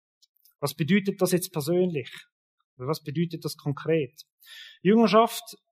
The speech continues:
ähm, oder auch Nachfolge heisst, von Jesus zu lernen, wie wir unser Leben sollen gestalten. So wie wir Schwierigkeiten und Sorgen haben, will er, dass wir von ihm lernen, wie wir mit denen umgehen. Er will, dass wir lernen, wie wir mit, um, mit Erfolg und mit unseren Finanzen, mit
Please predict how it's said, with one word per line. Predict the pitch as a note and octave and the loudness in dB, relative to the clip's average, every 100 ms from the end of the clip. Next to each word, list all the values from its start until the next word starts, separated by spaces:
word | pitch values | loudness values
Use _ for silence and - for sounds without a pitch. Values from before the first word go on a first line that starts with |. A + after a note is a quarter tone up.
| _ _ _ _ _ _ | _ _ _ _ _ _
ähm, | E3+ C#3+ C#3+ D#3+ - | 0 2 2 -2 -6
oder | D3 C#3+ C3+ | -4 -2 0
auch | C3+ | 6
Nachfolge | F3+ G3+ F#3 F#3 F#3 | 8 8 8 2 2
heisst, | C3+ D3+ F3 E3 - - | 4 6 6 2 -4 -12
von | - C#3+ | -4 0
Jesus | D3 D#3+ D3+ - | 2 2 -2 -8
zu | D3 | 2
lernen, | D3 D#3 D3+ | 4 4 2
wie | C#3 | 2
wir | C#3+ D#3 | 2 2
unser | D3 D3 C#3+ | 0 -6 -4
Leben | C#3 C3+ | -4 -4
sollen | C#3 C3 | -8 -8
gestalten. | - G#2 C3+ - A2+ _ _ _ _ _ _ _ _ | -12 -12 -14 -16 -20 _ _ _ _ _ _ _ _
So | - F#3 G3 | 4 8 8
wie | F3+ | 8
wir | F3 E3 | 8 6
Schwierigkeiten | E3 F3 G3+ G3 F#3+ F3+ F#3 F#3 | 6 4 4 4 4 6 6 2
und | D3+ C#3 | -2 0
Sorgen | F3 F3 F3 F3 E3+ - - - | 2 4 4 2 2 -4 -18 0
haben, | E3+ F#3 G3+ G3 - - - C#3+ | 4 6 6 2 -8 -16 -12 2
will | E3 F3+ | 4 4
er, | F3+ | 2
dass | E3 D#3+ | 0 4
wir | E3 | 4
von | D3+ D3+ | 4 4
ihm | D3 | 6
lernen, | D3 D#3 D#3+ | 6 6 4
wie | D3 | 2
wir | D3 C#3 | 4 4
mit | C3+ D3 | 2 2
denen | C#3 C3+ | 2 4
umgehen. | C3+ C3 A#2 A2+ | 2 0 -6 -2
Er | C#3 | 4
will, | E3+ E3+ - - - | 6 4 -4 -14 -12
dass | - D#3 | -6 4
wir | F3 D#3 | 8 8
lernen, | E3+ G3 G#3 E3 | 10 8 6 6
wie | |
wir | E3+ D#3+ | 6 8
mit, | D3+ D3+ | 6 2
um, | D3+ E3+ D#3+ E3 | 0 4 4 6
mit | E3+ E3+ | 4 4
Erfolg | - - F3 F#3+ G#3 E3 | -2 2 6 6 6 4
und | D#3 C3+ | 4 4
mit | D#3 D3+ | 2 2
unseren | D3+ D3+ | 0 2
Finanzen, | F3 E3 F3+ F#3+ F#3+ - F3+ | 6 8 8 6 2 4 4
mit | C#3+ D3 - | 4 2 -4